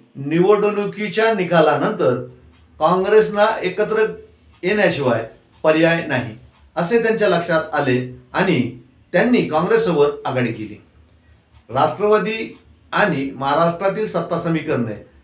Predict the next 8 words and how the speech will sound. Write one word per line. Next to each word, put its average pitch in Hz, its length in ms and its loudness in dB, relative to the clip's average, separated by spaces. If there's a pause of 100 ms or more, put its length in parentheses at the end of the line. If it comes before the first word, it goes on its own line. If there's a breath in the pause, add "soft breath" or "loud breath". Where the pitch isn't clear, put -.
(160 soft breath)
जातीवादी, 180 960 -2 (140)
धर्मांध 135 500 0 (500 loud breath)
आणि 190 300 0
राष्ट्रवादी 185 1000 0
किंवा 180 380 0
काँग्रेस 214 540 0 (140)
म्हणजे 143 560 -2 (180)
धर्मनिरपेक्ष 151 760 0